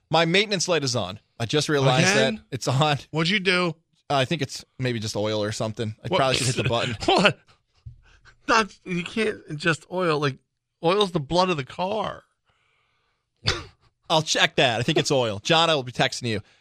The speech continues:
Speaker 1: Uh, thank
Speaker 2: When
Speaker 1: you.
Speaker 2: are, when are we back there?
Speaker 1: Twenty-eighth of November.
Speaker 2: Yeah, let's get, let's get that checked out before then.
Speaker 1: Before then?
Speaker 2: Yeah, let's do that.
Speaker 1: Is that what John would
Speaker 2: Especially
Speaker 1: say?
Speaker 2: if you think it's oil. You know what happens if you run without oil?
Speaker 1: I, I don't run.
Speaker 2: Your,
Speaker 1: <laughs>
Speaker 2: yeah, your car becomes a rock.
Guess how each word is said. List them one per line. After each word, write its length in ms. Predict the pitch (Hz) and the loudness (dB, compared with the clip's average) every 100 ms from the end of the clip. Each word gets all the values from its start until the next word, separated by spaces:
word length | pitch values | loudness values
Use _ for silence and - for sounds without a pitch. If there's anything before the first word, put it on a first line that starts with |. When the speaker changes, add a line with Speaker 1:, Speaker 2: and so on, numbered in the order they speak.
| - | -2
Speaker 1:
Uh, 140 | 131 - - | -2 -2 -2
thank 220 | 151 214 202 | 4 6 6
Speaker 2:
When 80 | |
Speaker 1:
you. 60 | 175 | 4
Speaker 2:
are, 40 | |
when 140 | 151 180 | 4 2
are 60 | |
we 100 | 196 | 2
back 280 | 185 190 185 | 2 0 0
there? 280 | 214 214 214 _ _ | 0 0 -2 _ _
Speaker 1:
Twenty-eighth 480 | - 202 226 208 196 | 0 2 4 2 0
of 120 | 147 | 0
November. 400 | 151 131 127 113 | 0 2 2 4
Speaker 2:
Yeah, 140 | 123 127 | 4 4
let's 160 | 143 | 2
get, 260 | 170 151 - | -2 -2 -2
let's 140 | 151 | 0
get 160 | 180 160 | 0 0
that 140 | 151 | 0
checked 220 | - 135 | 0 2
out 120 | 131 110 | 0 0
before 300 | 104 113 107 | -2 -2 0
then. 160 | 101 | 0
Speaker 1:
Before 340 | 143 175 202 254 | 0 2 4 4
then? 260 | 294 320 120 | 2 0 2
Speaker 2:
Yeah, 220 | 123 123 | 2 2
let's 200 | 143 - | -2 -4
do 160 | 120 | -4
that. 300 | 104 104 104 - | -4 -6 -12 -12
Speaker 1:
Is 80 | - | 0
that 140 | 170 180 | 2 2
what 100 | 160 | 2
John 220 | 175 196 | 2 2
would 80 | 196 | 2
Speaker 2:
Especially 320 | 185 220 190 | 4 4 4
Speaker 1:
say? 40 | |
Speaker 2:
if 60 | 160 | 4
you 80 | 147 | 2
think 160 | 156 | 2
it's 140 | 139 127 | 0 0
oil. 440 | 123 131 139 135 _ _ _ _ _ _ _ _ _ _ - | 4 4 2 -2 _ _ _ _ _ _ _ _ _ _ 0
You 100 | 160 | 2
know 60 | |
what 60 | 156 | 4
happens 280 | 156 156 156 | 4 2 -2
if 80 | |
you 100 | 135 | 0
run 140 | 143 143 | 2 2
without 200 | 143 139 | 2 2
oil? 360 | 135 143 156 - _ _ _ _ _ _ 131 123 | 4 4 2 -6 _ _ _ _ _ _ -8 -2
Speaker 1:
I, 140 | 131 127 | -2 0
I 80 | 147 | 2
don't 220 | 165 202 | 2 2
run. 280 | 139 107 92 - - | 2 0 -4 -14 -4
Speaker 2:
Your, 200 | 131 135 | 0 2
Speaker 1:
<laughs> 40 | |
Speaker 2:
yeah, 180 | 143 143 | 6 6
your 140 | 127 127 | 4 2
car 220 | 165 156 | 2 2
becomes 220 | 135 131 | 0 -4
a 80 | 117 | -4
rock. 580 | 117 123 123 117 - | 0 2 2 0 -6